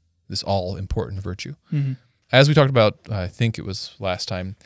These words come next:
Speaker 1: you know, prudence has a cognitive, uh, and an imperative element. So there's the,
Speaker 2: Yeah.
Speaker 1: the deliberation and the judgment is the kind of the cognitive element, and then there's the,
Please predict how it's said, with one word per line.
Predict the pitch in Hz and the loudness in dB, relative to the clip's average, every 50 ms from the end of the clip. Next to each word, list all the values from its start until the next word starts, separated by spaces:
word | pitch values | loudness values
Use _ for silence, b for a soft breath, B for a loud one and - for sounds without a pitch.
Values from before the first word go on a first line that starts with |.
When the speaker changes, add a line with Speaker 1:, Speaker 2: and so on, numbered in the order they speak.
| b b b b b b b b | b b b b b b b b
Speaker 1:
you | - 113 | -4 -2
know, | 110 104 95 | -2 -2 -2
prudence | _ _ - - 147 147 127 117 - | _ _ 8 8 8 8 4 0 0
has | - 107 107 101 107 113 - - - - - | 2 2 4 4 2 0 -4 -6 -10 -14 -16
a | - | -14
cognitive, | - - - 107 110 110 113 113 135 139 151 147 131 - - - - - _ | -10 -2 0 0 0 0 0 2 2 2 2 0 -4 -10 -14 -16 -20 -20 _
uh, | - 123 101 101 95 | -6 -4 -4 -4 -2
and | 98 98 92 | -4 -4 -4
an | 87 87 92 | -4 -6 -6
imperative | 92 92 - - 117 113 107 104 98 | -6 -4 -2 0 2 2 2 0 0
element. | 92 82 80 - - - - - | -2 -2 -4 -4 -8 -12 -12 -12
So | - - 90 | -8 -8 -6
there's | 92 92 92 - | -6 -6 -6 -6
the, | - 90 87 | -6 -8 -8
Speaker 2:
Yeah. | - b b b b b b b | -8 b b b b b b b
Speaker 1:
the | 98 92 | -8 -4
deliberation | 98 101 95 107 110 117 110 110 113 123 123 - 135 120 | -4 -2 2 2 2 4 6 6 6 6 4 4 2 0
and | 107 98 | 0 -2
the | 95 | -2
judgment | 95 104 123 120 131 135 127 147 151 151 - | 0 2 4 4 4 4 4 2 2 2 0
is | 117 - | -6 -8
the | - - | -8 -8
kind | - 107 95 | -6 -6 -6
of | 87 | -6
the | - | -8
cognitive | - - - 110 117 120 127 127 131 127 | -10 -4 -2 0 0 0 -2 -2 -2 0
element, | 123 131 135 135 135 139 - _ b b b b b b b b b | 0 0 0 -2 -4 -8 -10 _ b b b b b b b b b
and | 98 92 90 | -10 -8 -6
then | 92 92 92 | -6 -6 -6
there's | 92 92 92 92 92 - | -6 -6 -6 -6 -6 -8
the, | - 101 95 90 90 - | -8 -6 -8 -8 -8 -10